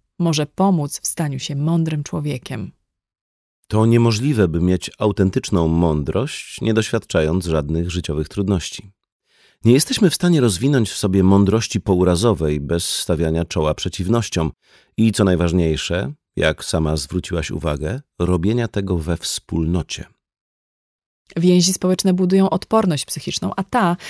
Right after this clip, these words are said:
Speaker 1: pomaga zdobywać mądrość pourazową, która z kolei daje nadzieję. Nadzieję tobie i tym, którzy są świadkami twojego zdrowienia i biorą w nim udział.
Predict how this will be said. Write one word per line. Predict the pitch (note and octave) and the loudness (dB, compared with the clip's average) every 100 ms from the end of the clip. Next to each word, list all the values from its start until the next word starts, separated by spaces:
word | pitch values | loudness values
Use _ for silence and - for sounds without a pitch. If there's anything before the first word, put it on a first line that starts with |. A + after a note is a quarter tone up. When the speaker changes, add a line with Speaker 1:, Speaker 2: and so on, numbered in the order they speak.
| - - | -16 -2
Speaker 1:
pomaga | F3+ G#3 G#3 | 2 4 4
zdobywać | F3 F3 F3 F3 - | 2 2 0 -2 -2
mądrość | E3+ D#3+ E3 - | -2 -2 -2 -8
pourazową, | - E3+ D#3+ D#3+ D#3 E3 D#3+ C#3+ | -4 -2 0 0 0 -2 -2 -6
która | - D#3 | -6 -6
z | - | -4
kolei | D#3+ D#3 D3+ D3 _ | -2 0 0 -2 _
daje | D#3+ D#3+ D#3+ | -2 0 0
nadzieję. | D3+ D3+ C#3 C#3+ C3 F2 - - - - | -2 -4 -4 -4 -6 -10 -16 -16 -16 -2
Nadzieję | F3 E3 E3 D#3+ | 2 2 2 0
tobie | - F3 F3+ G#3+ | 0 2 2 0
i | - | -2
tym, | - D#3+ D3+ D#3 | -4 -4 -4 -6
którzy | - E3+ E3 | -6 -4 -2
są | E3+ D#3+ | -2 -4
świadkami | - D#3+ - E3 D#3 | -4 -6 -4 -4 -4
twojego | - D#3+ D3+ D3+ | -4 -2 0 -2
zdrowienia | D3 D3 E3+ F3+ - | -2 -2 2 2 0
i | D#3+ | -4
biorą | D3 C#3+ C#3 | -4 -4 -4
w | D#3 | -2
nim | E3 | -2
udział. | D#3 C3+ A2 C#3+ | -2 -6 -8 -10